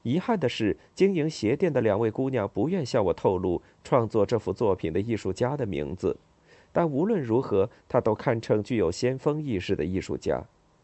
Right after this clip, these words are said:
他通过一种天神般无邪而独特的力量，通过图像揭示了一种极度内在、强烈的悲伤，非常有表现力。除此之外，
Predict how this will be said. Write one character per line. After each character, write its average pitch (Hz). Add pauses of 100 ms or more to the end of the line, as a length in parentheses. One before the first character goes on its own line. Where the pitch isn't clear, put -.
(720)
他 190
通 214
过 196
一 139
种 101
天 190
神 104
般 117
无 101
邪 101
而 110
独 95
特 -
的 107
力 104
量， 71 (540)
通 113
过 104
图 90
像 135 (240)
揭 190
示 185
了 143
一 135
种 107
极 107
度 151
内 160
在、 80
强 95
烈 107
的 -
悲 107
伤， 110 (400)
非 196
常 98
有 80
表 78
现 90
力。 85 (1000)
除 110
此 95
之 113
外， 107